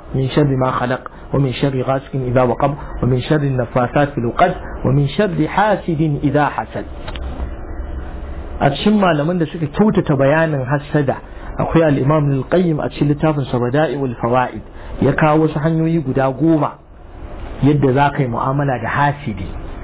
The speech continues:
Ka fahimci mutum yana maka hassada, to ga hanyoyin da za ka yi mu'amala da shi, ya faɗe su har guda goma. In mutum ya koma zai gansu a cikin littafin nasa. "Wa ya'muru bit tawadu'i lil mu'minina."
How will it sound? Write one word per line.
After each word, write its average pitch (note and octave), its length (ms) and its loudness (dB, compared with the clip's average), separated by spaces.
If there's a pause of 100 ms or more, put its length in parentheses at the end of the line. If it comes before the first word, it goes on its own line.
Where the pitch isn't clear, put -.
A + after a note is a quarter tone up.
(220)
Ka D#3 240 2
fahimci C3+ 280 2
mutum D3+ 280 2
yana C#3+ 180 2
maka C3+ 220 -4
hassada, - 500 0 (520)
to A#2+ 120 2
ga A#2 220 4
hanyoyin D3 380 2
da C3+ 100 0
za C3 160 2
ka - 80 -4
yi A#2+ 60 -2
mu'amala C3 500 0
da G2+ 80 -6
shi, G#3+ 240 -2 (300)
ya D3 100 6
faɗe C3+ 320 4
su B2+ 60 -4
har C3+ 120 2
guda A#2 320 2
goma. A#2 400 -2 (320)
In D#3 200 4
mutum C#3+ 280 0
ya C3 100 0
koma C#3+ 320 2
zai A#2+ 160 2
gansu A2+ 280 -4
a G#2+ 80 -6
cikin A#2+ 300 -2
littafin A2+ 440 0
nasa. G#2 280 -4 (760)
"Wa A#2+ 100 4
ya'muru E3 420 4
bit D#3 200 -2
tawadu'i D3+ 540 0
lil C3 160 -2
mu'minina." A#2 580 0